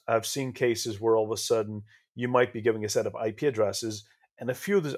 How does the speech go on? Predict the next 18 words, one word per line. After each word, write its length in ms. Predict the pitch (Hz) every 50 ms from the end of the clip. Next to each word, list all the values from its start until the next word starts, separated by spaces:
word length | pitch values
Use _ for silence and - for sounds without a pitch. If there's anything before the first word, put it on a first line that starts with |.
| -
I 120 | 131 135 139
P 180 | 135 - 185
addresses 440 | 180 - 123 113 107 - - 110 98
may 300 | 110 110 120 135 143 160
not 340 | 156 135 120 117 - - -
be 360 | 104 113 110 107 107 110 - -
in 100 | 120 110
ownership 420 | 113 113 110 110 107 - - 117
of 60 | -
the 100 | - -
company. 260 | - 156 156 - 120
It 100 | 104 -
might 220 | 123 131 147 147 135
be 100 | 127 104
cloud 400 | - - - 123 123 123 113 -
services. 760 | - 131 131 139 139 135 - - - 92 92 - - - _ _ _ _ _ _ _ _ _ _ _ _ -
And 340 | 120 120 120 120 120 120 110
that, 160 | 113 135 131